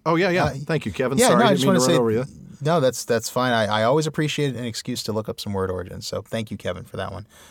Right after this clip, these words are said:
Speaker 1: Yeah.
Speaker 2: Uh, yeah, I think we've got time
Speaker 1: Yeah,
Speaker 2: for one
Speaker 1: one
Speaker 2: more,
Speaker 1: quick
Speaker 2: don't we?
Speaker 1: one. Sure, yeah. As long as it's not
Speaker 2: So,
Speaker 1: too long.
Speaker 2: I don't think this one's too long. So this one's been in the bag for a really long <laughs> time, actually. Um,
Speaker 1: <laughs>
Speaker 2: this came to us some time ago from Josie in Rhineland-Palatinate, Germany.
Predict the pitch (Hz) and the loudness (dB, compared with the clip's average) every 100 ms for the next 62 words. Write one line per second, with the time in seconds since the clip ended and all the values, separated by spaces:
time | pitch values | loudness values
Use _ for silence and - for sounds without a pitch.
0 | - 82 87 147 156 - _ 190 302 196 | -20 -10 -2 0 0 -4 _ -2 -2 0
1 | 233 - 320 196 120 - 113 - 110 120 | -2 -2 -4 0 0 0 0 0 2 2
2 | 117 147 - 110 208 - 254 107 76 - | 0 0 0 -2 -2 -6 -4 -4 -6 -10
3 | 160 87 - _ _ _ 147 127 107 104 | -8 -8 -10 _ _ _ -2 -2 0 0
4 | 196 160 95 165 - _ _ _ - 220 | 0 0 0 -2 -6 _ _ _ -4 0
5 | 262 - 104 95 101 - 107 98 113 - | 0 -2 -4 -4 -6 -6 -6 -6 -4 -2
6 | 165 262 311 156 143 139 127 117 117 113 | 0 -2 -2 -2 0 0 2 2 2 0
7 | 110 104 101 151 170 131 110 101 98 92 | -2 -4 -4 -2 0 0 0 0 -2 -4
8 | - 147 151 117 123 - - 107 92 - | 0 0 2 0 -2 -2 -2 -2 -2 -10
9 | - 147 147 - 113 135 - 135 190 - | -2 2 4 4 2 -4 -6 -2 0 0
10 | - 170 156 151 135 151 143 139 123 120 | 0 0 2 2 2 0 0 0 2 0
11 | 113 120 110 135 170 131 98 95 117 113 | 0 -2 -2 2 2 2 -2 -4 -4 -2
12 | 110 113 104 110 156 170 160 160 - 120 | -2 -4 -2 0 0 -2 -2 -4 -2 0
13 | 120 135 131 113 110 110 104 87 | 0 0 -4 -6 -4 -4 -4 -8